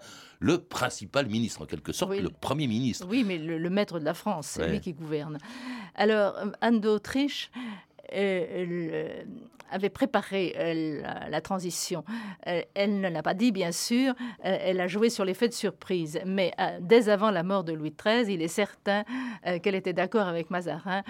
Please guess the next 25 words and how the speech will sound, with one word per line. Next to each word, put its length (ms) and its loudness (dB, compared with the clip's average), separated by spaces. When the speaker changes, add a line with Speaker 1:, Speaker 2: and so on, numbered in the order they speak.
Speaker 2:
euh, 80 2
pour 380 0
m-, 140 -2
la 220 0
mise 220 0
en 140 0
scène 580 0
qui 100 -2
Speaker 1:
Mm. 20 0
Speaker 2:
suivra 680 0
la 160 -2
proclamation 540 -4
de 40 -4
la 80 -2
Régence. 480 -8
Alors, 180 4
elle 120 6
fait 120 4
deux 200 6
ch-, 360 4
deux 140 6
choses. 420 2
Le 200 2
jour 280 4
même, 460 6